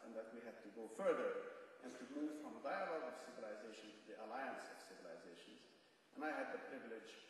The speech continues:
of serving on that committee. Um, here I am with Pres-, uh, Prime Minister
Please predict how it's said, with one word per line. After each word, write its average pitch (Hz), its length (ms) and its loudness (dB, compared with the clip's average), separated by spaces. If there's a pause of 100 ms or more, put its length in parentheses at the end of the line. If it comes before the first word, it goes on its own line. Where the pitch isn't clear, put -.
(260)
of 117 160 -4
serving 127 400 2 (100)
on 104 140 -4
that 110 280 -2
committee. 110 520 -6 (340)
Um, 101 560 -6
here 120 140 0
I 107 140 0 (120)
am 107 40 -4 (100)
with 98 100 -8 (140)
Pres-, 233 240 0 (240)
uh, - 160 -8
Prime 123 200 2
Minister 120 280 -4